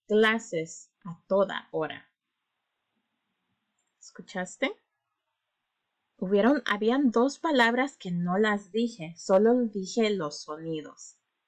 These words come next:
Pero ¿Te puedes, tú sabes quién quiere que sea doctor? ¿Quién quiere que sea profesora? Bueno, las dos veces solamente dije los sonidos.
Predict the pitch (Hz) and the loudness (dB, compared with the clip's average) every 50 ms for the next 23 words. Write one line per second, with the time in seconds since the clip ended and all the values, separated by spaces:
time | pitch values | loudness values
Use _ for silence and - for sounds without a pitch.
0 | _ _ _ _ _ _ _ _ _ _ _ _ _ _ _ _ _ _ - 196 | _ _ _ _ _ _ _ _ _ _ _ _ _ _ _ _ _ _ 4 4
1 | 196 196 190 190 - _ _ _ _ _ _ _ - 185 180 175 - _ _ _ | 6 6 4 2 -2 _ _ _ _ _ _ _ -2 -2 -2 -4 -6 _ _ _
2 | - 226 233 247 269 302 349 453 - - - - - - 220 226 - _ - 254 | 2 4 6 6 6 4 2 -2 -2 -6 -16 -16 -10 -6 -6 -8 -6 _ -2 -2
3 | 254 247 - 254 240 254 320 392 381 - - _ - - 208 190 196 208 233 240 | 0 0 0 0 0 2 0 -2 -2 -6 -12 _ -4 0 2 2 4 4 4 4
4 | 233 - 226 190 190 196 226 226 - 180 175 175 - - 160 165 170 185 185 165 | 2 2 2 2 4 2 2 -2 -4 -6 -8 -6 -4 -2 0 0 0 0 -2 -6
5 | 170 - _ - 147 147 165 220 277 - - _ _ _ _ _ _ _ _ _ | -8 -10 _ -4 -2 0 0 0 -2 -2 -6 _ _ _ _ _ _ _ _ _
6 | _ _ _ _ _ _ _ _ _ _ _ _ _ _ _ _ _ _ _ _ | _ _ _ _ _ _ _ _ _ _ _ _ _ _ _ _ _ _ _ _
7 | _ _ _ _ _ _ _ _ _ _ _ _ _ _ _ _ _ _ _ _ | _ _ _ _ _ _ _ _ _ _ _ _ _ _ _ _ _ _ _ _
8 | _ _ - - 269 294 320 370 427 - - - 240 233 220 233 247 - - 196 | _ _ -2 2 2 4 4 2 0 -4 -2 2 2 4 4 2 0 -2 -4 -8
9 | - - 170 160 160 170 - 190 185 175 - 185 185 - - 277 294 311 233 156 | -6 -6 -6 -6 -6 -6 -6 -6 -6 -4 -2 -4 -4 -2 0 0 2 2 0 -4
10 | 156 - _ _ _ _ _ _ _ _ _ _ _ _ _ _ _ _ _ _ | -6 -10 _ _ _ _ _ _ _ _ _ _ _ _ _ _ _ _ _ _
11 | _ _ _ _ _ _ _ _ _ _ _ _ _ _ _ _ _ _ _ _ | _ _ _ _ _ _ _ _ _ _ _ _ _ _ _ _ _ _ _ _
12 | _ _ _ _ _ _ _ _ - 180 160 151 143 156 160 180 - 202 - - | _ _ _ _ _ _ _ _ -8 -6 -4 -2 -2 0 0 0 0 0 -4 -2
13 | - - 285 339 415 415 - 320 285 277 294 285 - - 330 349 - - 240 226 | 2 4 4 4 4 2 2 2 2 2 2 2 0 -4 -6 -4 -2 0 2 4
14 | 233 247 247 233 202 214 220 - 226 208 185 175 - 196 180 170 170 170 - - | 4 6 4 4 4 2 2 2 2 2 2 -2 -2 -2 -2 -2 -4 -6 -6 -6
15 | 180 180 190 220 247 220 151 - - - - _ | -4 0 2 2 2 2 0 -4 -10 -12 -20 _